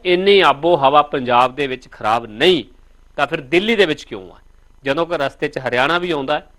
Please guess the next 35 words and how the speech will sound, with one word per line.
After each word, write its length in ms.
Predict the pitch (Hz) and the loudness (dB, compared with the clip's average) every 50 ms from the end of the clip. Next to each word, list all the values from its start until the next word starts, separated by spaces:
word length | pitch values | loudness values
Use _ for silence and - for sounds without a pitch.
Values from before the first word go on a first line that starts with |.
| _ _ _ _ _ - | _ _ _ _ _ -8
ਪਰ 120 | 117 104 | -8 -8
ਹਰਿਆਣੇ 420 | 101 104 98 101 101 110 131 156 | -10 -12 -10 -8 -6 -4 -4 -4
ਤਾਂ 140 | 160 180 170 | -2 -2 -2
ਮਾਮਲੇ 360 | 165 165 165 185 202 214 214 | 0 0 -2 -2 -2 -4 -4
ਨਹੀਂ 220 | 208 208 208 202 190 | -4 -2 -2 -2 -4
ਹੈ, 160 | 196 220 - _ _ _ _ _ _ _ _ - | -4 -6 -12 _ _ _ _ _ _ _ _ -8
ਹਰਿਆਣੇ 320 | 110 117 120 131 143 156 | -4 -2 0 0 0 -2
ਦਾ 120 | 160 170 151 | -2 -2 -4
ਬਹੁਤ 580 | 135 127 135 139 147 170 208 226 220 - - | -4 -6 -12 -4 0 2 4 2 2 0 -6
ਨਾ 340 | 156 147 151 175 220 277 285 | -8 -2 4 6 8 8 8
ਮਾਤਰ 300 | 262 233 208 - - 185 | 8 6 4 4 2 0
ਮਾਮਲੇ 340 | 180 165 160 165 170 175 170 | 2 4 2 2 2 0 0
ਨੇ 120 | 175 170 | 0 0
ਅੱਗ 120 | 165 165 170 | 0 -2 -2
ਲੱਗਣ 300 | 160 156 156 156 151 151 | -6 -4 -4 -4 -6 -4
ਦੇ, 160 | 165 165 165 - - _ _ _ _ _ _ _ - | -6 -10 -10 -12 -20 _ _ _ _ _ _ _ -2
ਤਾਂ 100 | 165 156 | -2 -2
ਫਿਰ 160 | 160 165 156 | 0 -2 -2
ਹਰਿਆਣੇ 580 | 139 131 123 127 127 135 143 160 190 220 233 240 | 0 -2 0 2 4 4 4 4 6 4 4 2
ਨੂੰ 160 | 240 233 226 | 2 -2 -2
ਪਾਰ 340 | - - 147 147 160 180 180 | 2 4 8 8 8 8 6
ਕਰਕੇ 420 | 180 - 127 120 - - 156 156 | 4 0 -2 -2 -2 -6 -6 -6
ਪੰਜਾਬ 580 | - - 147 131 117 120 117 120 131 151 165 165 | -6 -6 -6 -6 -2 0 2 4 4 2 2 2
ਦਾ 120 | 175 165 | 2 0
ਧੂੰਆਂ 440 | 160 - 151 123 113 120 135 147 160 | 0 -2 -8 -8 -6 -6 -6 -8 -8
ਦਿੱਲੀ 460 | 151 127 117 120 165 190 202 202 196 | -10 -10 -4 0 0 2 2 2 0
ਕਿਵੇਂ 240 | 196 165 131 113 104 | 0 -2 -4 -4 -6
ਜਾ 120 | - 101 | -6 -8
ਸਕਦਾ 320 | - - 98 92 85 - - | -8 -8 -14 -20 -20 -20 -20
ਹੈ? 60 | _ _ _ _ _ _ _ _ _ _ _ _ - - 117 - | _ _ _ _ _ _ _ _ _ _ _ _ -20 -14 -4 0
ਜਦੋਂ 260 | 147 - 196 226 220 | 0 4 4 4 2
ਕਿ 240 | 220 240 226 - - - | 4 2 0 0 0 -6
ਉੱਤਰ 280 | 180 - - - 226 226 | -8 -4 2 2 2 4
ਪ੍ਰਦੇਸ਼, 520 | 220 214 180 170 180 190 185 - - - _ _ _ _ _ _ - _ _ _ - _ _ _ - - _ _ - 135 | 2 0 2 2 2 2 2 0 -6 -18 _ _ _ _ _ _ -20 _ _ _ -20 _ _ _ -20 -20 _ _ -20 -18
ਜਿੱਥੇ 600 | 120 110 139 139 139 - - 170 175 175 180 - | -10 -4 -4 -4 -4 -2 0 2 2 2 0 -4